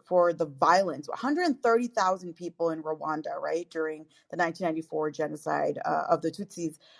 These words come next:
um, w-, hundred thirty thousand people picked up weapons. And there were, there were a myriad of reasons why and how people picked up weapons when they did. Um, but one of the, I think it's like, I can't remember, but, like, I remember hearing something about ten to fifteen percent of the violence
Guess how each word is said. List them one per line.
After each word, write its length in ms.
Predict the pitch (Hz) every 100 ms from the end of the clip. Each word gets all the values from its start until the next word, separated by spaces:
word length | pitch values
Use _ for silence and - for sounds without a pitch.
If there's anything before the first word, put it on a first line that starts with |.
| - -
um, 500 | 180 175 170 170 165 - _ _
w-, 260 | 190 180 214 -
hundred 460 | 269 320 294 -
thirty 260 | 269 262 262
thousand 380 | 226 202 202 185
people 240 | 190 180
picked 280 | 180 180 -
up 120 | 151
weapons. 540 | 160 151 - - - - - -
And 140 | 214 262
there 80 | 349
were, 240 | 311 208 _
there 140 | 214
were 80 | 285
a 40 | 175
myriad 380 | 180 185 180
of 140 | 165 151
reasons 420 | 165 160 156 151
why 340 | 151 156 156
and 140 | 147 185
how 360 | - 170 180
people 340 | 180 170 160 160
picked 280 | - 156 165
up 120 | 151
weapons 520 | 156 165 165 156 156
when 160 | 156 156
they 140 | 147
did. 360 | 151 175 165 160 - _ _ -
Um, 380 | 185 180 175 175 165
but 220 | 208 -
one 260 | 185 226 269
of 140 | 240
the, 100 | 226 202
I 40 |
think 180 | 285 302
it's 160 | 294
like, 180 | 240 185 _ _ _ _ _ _ -
I 80 | 247
can't 180 | 277 339
remember, 320 | 254 202 185
but, 220 | 175 -
like, 180 | 185 175
I 40 |
remember 260 | 190 220 247
hearing 380 | 185 208 202 196
something 260 | 196 202
about 200 | 180 165
ten 180 | - 190
to 80 | 202
fifteen 360 | 202 185 196 185
percent 440 | 170 - 180 180 175
of 380 | 170 165 156 -
the 120 | 160
violence 800 | 151 151 170 180 190 196 -